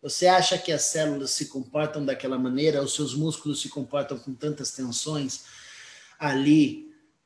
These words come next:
porque simplesmente deu vontade? Não, você educou aquele corpo a construir tensões com sua mente.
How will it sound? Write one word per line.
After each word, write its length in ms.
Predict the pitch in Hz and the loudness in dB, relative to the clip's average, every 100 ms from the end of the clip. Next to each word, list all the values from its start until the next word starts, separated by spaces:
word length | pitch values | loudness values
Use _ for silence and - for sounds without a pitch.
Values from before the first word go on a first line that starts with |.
| _ - | _ -4
porque 500 | 147 143 - 139 135 | -4 -4 -4 -2 -2
simplesmente 720 | - 170 147 139 143 147 135 | -2 -2 -2 -2 0 0 -2
deu 140 | 135 | -4
vontade? 760 | 117 120 120 190 202 147 113 98 - | -4 -6 0 2 4 2 -2 -10 -10
Não, 300 | 214 147 123 | -6 -4 -4
você 360 | 131 - 175 | -4 0 4
educou 680 | 185 214 - - 196 208 175 | 4 2 0 4 8 10 10
aquele 380 | - 156 135 127 | 6 0 -2 -2
corpo 540 | - 165 175 - 143 | -2 2 2 0 -6
a 60 | 131 | -4
construir 640 | 156 139 - 147 143 135 | -4 -4 -4 -2 0 -2
tensões 760 | - 131 117 - 170 170 139 | -4 -6 -2 -2 0 0 0
com 180 | - 131 | -2 -4
sua 340 | 113 - 139 123 | -6 -4 -4 -2
mente. 720 | 147 196 190 - - - | 0 2 2 0 -6 -10